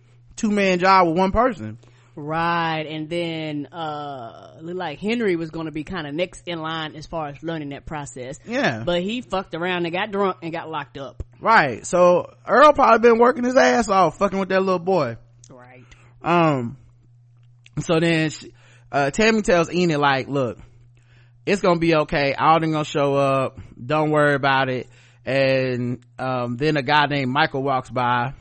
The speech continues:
Speaker 1: um, and says, "The ones that killed Jesus are at the gate." And so Enid runs off to the gate. Magna and Daryl are at the gate, and they discuss how basically Daryl's like,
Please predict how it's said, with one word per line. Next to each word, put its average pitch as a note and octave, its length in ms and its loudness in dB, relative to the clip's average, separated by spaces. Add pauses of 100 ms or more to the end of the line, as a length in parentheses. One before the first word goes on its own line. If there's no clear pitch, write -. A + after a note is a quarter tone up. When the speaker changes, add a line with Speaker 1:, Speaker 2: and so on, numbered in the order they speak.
(220)
Speaker 1:
um, A#2+ 480 -6
and B2 160 -8
says, B2 580 -4 (520)
"The B2 140 -4
ones D#3 320 2
that C#3 140 -2
killed C#3 300 0
Jesus C#3+ 300 -4
are B2+ 140 -2
at A#2+ 100 -8
the G#2+ 60 -12
gate." A2 320 -8 (400)
And B2 140 -10
so A#2+ 280 -4
Enid C#3+ 240 -2
runs E3+ 380 2
off D3 160 0
to E3 100 -4
the C3 80 -4
gate. G2+ 300 -12 (800)
Magna G3 400 2
and D3+ 200 -2
Daryl E3+ 340 4
are D3 120 4
at C#3 100 -2
the C3+ 60 -8
gate, B2 400 -4 (720)
and B2 160 -4
they D#3 80 2
discuss D#3 400 0
how C3 500 0 (840)
basically D3 340 2
Daryl's D3 340 4
like, A#2+ 280 -2